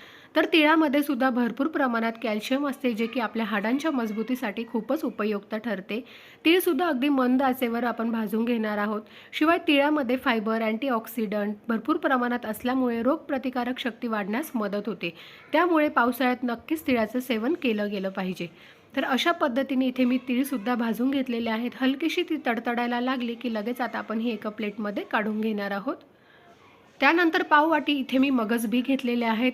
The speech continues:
अगदी मंद आचेवर आपल्याला एक ते दोन मिनिटांसाठी हे मगजबीसुद्धा भाजून घ्यायचे आहेत. मगजबीमध्ये सुद्धा भरपूर प्रमाणात प्रोटीन, व्हिटॅमिन, ओमेगा थ्री फॅटी ॲसिड, मॅग्नेशियम, झिंक असे बऱ्याच प्रकारचे जीवनसत्व असतात,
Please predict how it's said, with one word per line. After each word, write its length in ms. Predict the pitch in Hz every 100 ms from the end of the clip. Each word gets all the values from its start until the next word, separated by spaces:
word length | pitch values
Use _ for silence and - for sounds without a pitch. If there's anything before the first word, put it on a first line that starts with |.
| 247
अगदी 300 | 220 208 330
मंद 320 | 302 254 262
आचेवर 400 | 269 254 247 240
आपल्याला 320 | 233 240 240
एक 180 | 220 220
ते 60 |
दोन 240 | 262 233 240
मिनिटांसाठी 640 | 269 240 233 247 226 220
हे 140 | 233 240
मगजबीसुद्धा 800 | 214 196 214 208 226 233 185
भाजून 380 | 262 262 208 214
घ्यायचे 320 | 220 202 185
आहेत. 200 | 175 175 170 - - -
मगजबीमध्ये 760 | 220 226 294 330 302 302 269 269
सुद्धा 280 | 277 226 247
भरपूर 320 | 240 254 247
प्रमाणात 440 | 269 294 262 233
प्रोटीन, 560 | 240 - 226 220 233 233
व्हिटॅमिन, 480 | 226 214 220 220 220
ओमेगा 360 | 220 220 214 214
थ्री 240 | 220 233
फॅटी 360 | 226 220 208 269
ॲसिड, 380 | 226 - 220
मॅग्नेशियम, 800 | 220 214 202 233 269 - 220 214
झिंक 420 | 208 202 226 220 -
असे 240 | 220 226 262
बऱ्याच 400 | 208 220 269 294
प्रकारचे 460 | 277 254 226 -
जीवनसत्व 640 | 226 220 202 214 226 220 226
असतात, 320 | 226 226